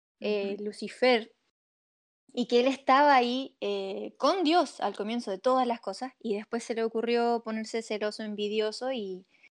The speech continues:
Speaker 1: y rebelarse. Em, pero yo veo, y,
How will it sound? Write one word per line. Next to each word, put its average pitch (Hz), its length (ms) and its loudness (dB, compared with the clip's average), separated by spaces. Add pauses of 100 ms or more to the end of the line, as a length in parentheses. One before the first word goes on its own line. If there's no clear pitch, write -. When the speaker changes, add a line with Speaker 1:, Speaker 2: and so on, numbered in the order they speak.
(100)
Speaker 1:
y 220 100 -2
rebelarse. 214 600 2 (1400)
Em, 208 580 2 (300)
pero 240 380 4
yo 247 240 -2
veo, 320 260 4
y, 247 120 -2